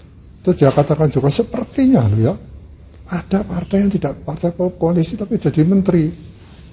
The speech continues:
Saya juga nggak tahu itu ya. Dia kata, "Oh, nggak tahu, nah, nanti kita bahas belakangan." Oke, kita putuskan katanya hari ini kita akan, eh, eh, membicarakan atau mendiskusikan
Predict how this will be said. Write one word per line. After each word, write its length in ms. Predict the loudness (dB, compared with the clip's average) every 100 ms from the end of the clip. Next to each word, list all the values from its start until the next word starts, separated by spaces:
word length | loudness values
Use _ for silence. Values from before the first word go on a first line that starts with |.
| -18
Saya 240 | -2 -2
juga 240 | 0 -4
nggak 240 | -4 -6 0
tahu 200 | 2 4 4
itu 80 | 4 0
ya. 60 | -2 -12 -20 -20 -20 -20 -20 -6
Dia 120 | -4
kata, 240 | -4 -6 -4
"Oh, 160 | 0
nggak 220 | 0 0 0
tahu, 140 | 0 0
nah, 140 | -4 -4
nanti 240 | -2 -2
kita 160 | 0 -2
bahas 240 | -2 0 0
belakangan." 480 | -2 -4 -4 -4 -4 -8 -14 -20 -20 -20 -6
Oke, 240 | -2 2 0
kita 300 | 0 -4 -2
putuskan 560 | -2 -2 -4 -2 -4
katanya 420 | -4 -6 -4 -2 0
hari 380 | 0 0 0
ini 300 | 0 0 0 -4 -18 -20 -20 -12
kita 320 | -8 -4 -4 -2
akan, 220 | 2 2 2 -2 -10 -20 -20 -20 -20 -2
eh, 640 | 2 4 2 2 0 0 -4 -6 -12 -20 -20 -20 -20 -20 -16
eh, 220 | -10 -8 -4
membicarakan 960 | 0 2 2 0 0 0 -2 -2 -4
atau 100 | -2 0
mendiskusikan 960 | 2 2 0 -2 -2 -2 -2 -2 -2